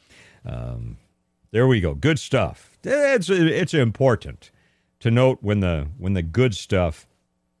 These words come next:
is happening, and so we want to include that in what we're talking about today. A, a footnote to, uh, yesterday: we were talking at some length about the issue that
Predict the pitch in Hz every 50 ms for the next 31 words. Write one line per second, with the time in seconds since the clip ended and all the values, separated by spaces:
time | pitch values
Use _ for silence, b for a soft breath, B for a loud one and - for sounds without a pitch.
0 | _ _ _ _ _ - - - 101 101 - - 98 98 98 95 - - 76 67
1 | 65 62 65 69 69 73 76 - - 90 85 87 85 90 92 87 78 73 76 71
2 | - - - 104 98 95 87 76 78 87 80 80 82 78 71 71 B B B B
3 | B B B B - 107 98 87 87 80 - 104 98 95 90 - 95 80 82 80
4 | 82 80 82 - - 85 85 80 87 98 131 180 220 190 180 170 - - 226 226
5 | 208 185 190 180 180 175 170 - - 151 147 147 139 127 123 120 117 117 131 147
6 | 139 - - 151 135 135 139 147 147 123 120 113 107 107 104 87 - 120 123 123
7 | 117 - 123 117 110 101 B B B B B B B B 110 113 101 - - 139
8 | 123 117 110 101 101 110 117 135 139 - - _ - _ _ _ _ _ _ _
9 | _ _ _ _ - 117 107 117 120 123 123 127 123 110 107 110 120 123 123 143
10 | 147 135 - - 143 143 139 139 139 139 135 127 104 85 82 90 113 117 123 123
11 | 123 123 123 113 - -